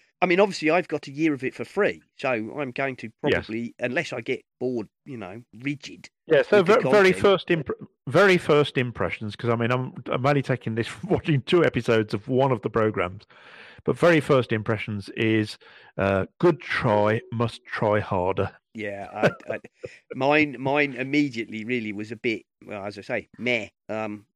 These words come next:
Speaker 1: if I would, if I took a seven-day trial of that, I doubt I'd be joining. I'd be going, "Really? I don't think that's worth a fiver of my money."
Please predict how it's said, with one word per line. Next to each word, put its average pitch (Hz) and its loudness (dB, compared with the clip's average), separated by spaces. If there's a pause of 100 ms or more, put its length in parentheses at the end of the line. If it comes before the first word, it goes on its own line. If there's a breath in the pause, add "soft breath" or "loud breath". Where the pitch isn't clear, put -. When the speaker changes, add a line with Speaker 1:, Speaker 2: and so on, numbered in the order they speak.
Speaker 1:
if 135 -6
I 151 2
would, 151 -6
if 139 -6
I 165 2
took 165 -6
a 143 -8
seven-day 143 -2
trial 127 0
of 80 -18
that, 104 -8 (140)
I 117 -4
doubt 110 -2
I'd 98 -10
be 104 -12
joining. 87 -16
I'd 104 -12
be 101 -16
going, 98 -8
"Really? 120 -8 (160)
I 95 -12
don't 107 -8
think 101 -14
that's - -10
worth 90 -16
a 78 -18
fiver 90 -14
of 85 -20
my 87 -18
money." 98 -18